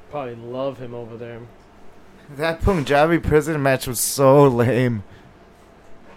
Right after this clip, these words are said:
Speaker 1: Punjabi prison match?
Speaker 2: Yeah.
Speaker 1: It's like a cage match, but they just
Speaker 2: With,
Speaker 1: What?
Speaker 2: uh, some, like, bamboo,
Speaker 1: <laughs>
Speaker 2: uh, cage. It was, it was pretty bad.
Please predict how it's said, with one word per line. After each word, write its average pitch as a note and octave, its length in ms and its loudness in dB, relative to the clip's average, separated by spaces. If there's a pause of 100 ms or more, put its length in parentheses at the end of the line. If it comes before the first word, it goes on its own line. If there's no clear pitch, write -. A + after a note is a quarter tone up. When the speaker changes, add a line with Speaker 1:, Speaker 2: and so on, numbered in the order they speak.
(840)
Speaker 1:
Punjabi D3+ 560 -8
prison E3+ 420 -6
match? G3+ 200 -4
Speaker 2:
Yeah. C3+ 680 2 (300)
Speaker 1:
It's D3 120 -6
like E3 160 0
a D#3 100 0
cage F3 360 -2
match, G#3 340 0
but E3+ 120 -4
they E3 80 -2
just D3+ 280 -10 (160)
Speaker 2:
With, C3+ 480 -4
Speaker 1:
What? - 0 -
Speaker 2:
uh, B2 640 0 (200)
some, B2+ 380 -6
like, A#2 260 -8 (400)
bamboo, C3+ 960 -4 (100)
Speaker 1:
<laughs> - 120 -18
Speaker 2:
uh, E3 240 -6
cage. D3+ 680 -8 (1400)
It A2 180 -14
was, B2+ 480 -18 (240)
it G#2 60 -16
was B2 140 -14
pretty A#2+ 220 -12
bad. F#2+ 480 -10